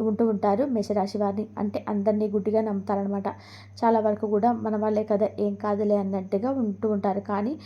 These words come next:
వాళ్ళని వీళ్ళు మోసం చేసే అవకాశాలు అయితే ఎక్కువగా ఉంటాయి. కాబట్టి మన అన్న వాళ్ళను ఏంటంటే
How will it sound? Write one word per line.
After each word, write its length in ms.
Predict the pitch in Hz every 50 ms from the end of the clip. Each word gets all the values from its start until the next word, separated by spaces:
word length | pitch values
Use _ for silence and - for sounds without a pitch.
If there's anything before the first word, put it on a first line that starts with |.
| - - - - - - -
వాళ్ళని 320 | 208 208 226 226 220 233
వీళ్ళు 360 | 214 220 214 202 202 240 - -
మోసం 320 | 220 220 208 214 240 226 208 -
చేసే 200 | 214 208 - -
అవకాశాలు 540 | 226 208 202 202 - 202 202 202 - 208 196
అయితే 220 | 196 196 196 - -
ఎక్కువగా 460 | - - - - 202 196 185 226 233
ఉంటాయి. 340 | 226 208 196 196 202 202 202
కాబట్టి 440 | - 202 196 208 208 - 320 - - - - - - - - - - 220
మన 200 | 220 247 240 247 -
అన్న 220 | 214 220 214 220
వాళ్ళను 480 | 208 208 202 202 208 208 214 226 226 220
ఏంటంటే 500 | 208 202 196 214 202 190 - 277 -